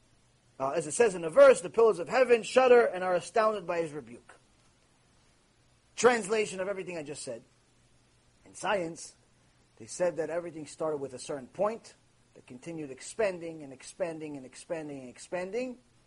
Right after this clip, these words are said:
and continues expanding to this day, and they claim that it's been expanding for thirteen point four billion years.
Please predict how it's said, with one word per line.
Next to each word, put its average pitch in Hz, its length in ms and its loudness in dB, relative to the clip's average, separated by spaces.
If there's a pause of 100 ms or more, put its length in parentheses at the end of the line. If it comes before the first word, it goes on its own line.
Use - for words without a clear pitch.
(460)
and 139 100 -14
continues 196 520 -6
expanding 220 560 -6
to 165 100 -12
this 175 240 -8
day, 220 280 2
and 175 100 -6
they 208 140 -2
claim 196 440 -10
that 165 100 -10
it's 156 140 -12
been 156 140 -12
expanding 220 580 -8
for 160 140 -14
thirteen 202 520 -10
point 165 240 -10
four 185 220 -8
billion 147 480 -8
years. - 380 -20